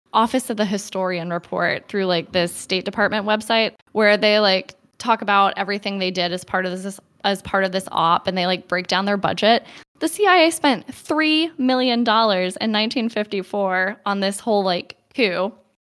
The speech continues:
And if I didn't get to this part yet, 'cause I went off on, like, a, a tangent, they did end up overthrowing, um, Arbenz, and he ends up, like, nullifying all these reform laws, and, like,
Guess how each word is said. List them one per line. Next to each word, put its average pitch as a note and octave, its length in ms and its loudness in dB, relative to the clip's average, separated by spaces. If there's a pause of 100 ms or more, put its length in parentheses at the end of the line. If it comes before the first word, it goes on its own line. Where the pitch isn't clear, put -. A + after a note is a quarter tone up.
(100)
And A#3+ 140 4
if B3+ 120 2
I B3+ 80 6
didn't C#4 220 2
get A#3 200 0
to A3+ 100 -2
this F#3+ 160 -2
part F#3 220 -2
yet, F3 220 -2
'cause - 120 -10
I F3+ 100 0
went F#3 180 0
off F3+ 220 2
on, F3 120 -2
like, F3 280 -4
a, F3+ 300 -4 (200)
a G3 100 -2
tangent, G3 560 -2
they G#3+ 120 2
did G#3+ 280 0
end F#3 260 -2
up F3 200 0
overthrowing, F3+ 840 -2 (360)
um, E3+ 300 -2
Arbenz, E3+ 640 0 (500)
and F3 540 0
he F#3+ 180 0
ends F3 180 0
up, E3 160 0
like, E3+ 220 0
nullifying F3 560 2
all D#3+ 120 -2
these E3+ 200 -6
reform E3+ 420 -2
laws, D#3+ 680 2
and, D#3 160 -2
like, D#3 340 -2